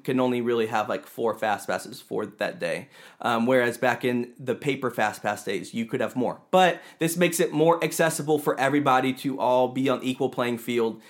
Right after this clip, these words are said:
and everyone can experience the fast passes and not just go to Disney and wait for five hours in line and different stuff like that.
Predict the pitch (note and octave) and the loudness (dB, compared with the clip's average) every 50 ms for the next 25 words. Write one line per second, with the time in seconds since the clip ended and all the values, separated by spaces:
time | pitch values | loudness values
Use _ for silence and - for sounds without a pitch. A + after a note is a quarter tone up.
0 | - _ - A#2+ B2+ B2+ B2+ B2+ B2+ B2 B2 A#2+ A2+ - C3 A#2+ A#2 - A#2+ - | -20 _ -6 -2 0 0 2 2 2 0 0 -2 -4 -4 -4 -4 -4 -4 -8 -10
1 | - - - - B2+ B2+ A#2+ A#2 A#2 A2+ A2 A2 - - _ _ _ _ _ - | -10 -10 -4 -2 -2 -2 0 0 -2 -2 -4 -6 -10 -16 _ _ _ _ _ -14
2 | C#3 C3 A#2 - B2+ A2+ A2+ A2 - - A2 G#2+ G#2+ - - G#2+ G#2+ G#2+ - - | -10 -10 -8 -2 0 0 0 -2 -2 -4 -4 -4 -4 -4 -8 -8 -8 -10 -14 -18
3 | - - - - - - A#2+ A#2+ A#2+ A#2 A#2 - B2+ B2 A#2+ - C3 A#2 A#2+ A#2 | -20 -20 -20 -12 -6 -4 -2 0 0 0 -2 -2 -4 -6 -6 -2 0 0 0 0
4 | A2+ - - B2+ A#2+ A#2 A2+ A2 - A2+ A2+ - F#2 A#2 A2+ G#2 A2+ G#2+ - - | -2 -8 -8 -4 -2 -2 -2 -2 -4 -6 -6 -4 -4 -4 -4 -2 -2 -4 -4 -4
5 | - A#2+ G#2+ - A2+ G#2+ G#2+ G#2+ G#2 G2+ G#2 G2 G2+ G2+ G#2 G2+ - - - - | -6 -6 -4 0 0 0 0 0 -2 -2 -2 -2 -2 -4 -4 -6 -8 -14 -16 -10
6 | - A2 G#2+ G#2 G2+ G2 G2 F#2 F#2 F#2 F#2+ F2 F2+ F2+ - G#2 G2+ G#2 G#2 G2+ | -8 -6 -4 -4 -4 -4 -6 -6 -8 -8 -12 -12 -12 -14 -12 -12 -10 -10 -8 -10
7 | G#2 F2 - F2 F2 - - F2+ - - - - - G2 F#2 - - F2 - - | -10 -10 -10 -12 -10 -6 -8 -8 -8 -8 -16 -10 -8 -8 -8 -6 -8 -10 -10 -10